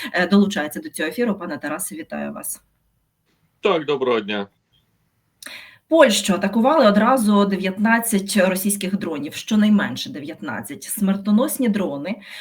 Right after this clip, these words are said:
Speaker 1: перетнули повітряний простір країни нато. Залучалися літаки нато для збиття і пошкоджений будинок. Е, у відповідь нато лише активує четверту статтю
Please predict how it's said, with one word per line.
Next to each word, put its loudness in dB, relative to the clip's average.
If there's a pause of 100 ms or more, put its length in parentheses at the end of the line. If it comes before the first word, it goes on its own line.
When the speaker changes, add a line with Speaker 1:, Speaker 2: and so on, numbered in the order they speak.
(140)
Speaker 1:
перетнули 0 (120)
повітряний -2
простір -10
країни -6
нато. 0
Залучалися -4
літаки 0
нато -4
для -6
збиття -8 (320)
і -2
пошкоджений 0
будинок. -6
Е, -4
у 0
відповідь -2
нато -2
лише 0
активує -4
четверту -10
статтю -10